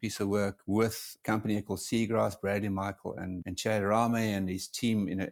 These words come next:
brand called Ribs and Burgers that has now taken on a slightly new guise. We had a workshop over, um, sure, I think over four months,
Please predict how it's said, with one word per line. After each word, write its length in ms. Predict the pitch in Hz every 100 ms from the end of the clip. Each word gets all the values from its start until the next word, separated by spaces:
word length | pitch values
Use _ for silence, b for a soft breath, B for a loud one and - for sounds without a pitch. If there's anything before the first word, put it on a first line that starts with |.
| -
brand 260 | 104 107 107
called 300 | 104 98 87
Ribs 180 | 95 107
and 100 | 92
Burgers 540 | 107 113 117 107 - b b b b b
that 120 | 101
has 100 | 104
now 160 | 107 113
taken 380 | - 123 123 123
on 80 |
a 60 | 107
slightly 380 | - 107 - 110
new 200 | 101 101
guise. 340 | 117 117 110
We 80 | 95
had 140 | 95
a 80 | 92
workshop 540 | 90 104 110 - 104 - -
over, 540 | 98 95 95 92 90
um, 180 | 87 87 -
sure, 400 | - - 127 104 - _ _ -
I 40 | 95
think 300 | - 123 117
over 720 | - 110 107 98 101 98 98 92 90 _ _ _ _ -
four 360 | - - 113
months, 600 | 107 147 208 202 - -